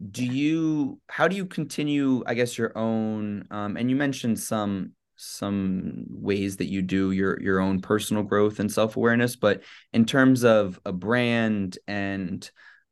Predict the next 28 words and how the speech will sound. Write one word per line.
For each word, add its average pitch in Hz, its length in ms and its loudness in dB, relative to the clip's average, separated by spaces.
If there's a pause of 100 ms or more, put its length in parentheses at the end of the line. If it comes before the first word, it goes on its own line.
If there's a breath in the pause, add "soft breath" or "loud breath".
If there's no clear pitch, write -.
uh, 71 340 -2 (240)
business 120 720 4 (120)
and 101 920 -2
I 104 80 -8
guess 101 340 0
just - 580 -4 (1200)
that 127 260 4
personal 131 420 6
development 110 460 8
at 107 80 2
every 110 240 2
single 104 340 0
level, 110 360 2
how 113 280 0
do 135 100 0
you, 113 720 -2
how 127 140 -2
do 139 60 2
you 127 100 4
approach 123 400 -2
that? - 120 -4
And, 113 120 -2
and 104 460 -6
do 110 100 -6
you 113 100 6
ever 110 140 2
think 107 280 -4
about, 98 380 0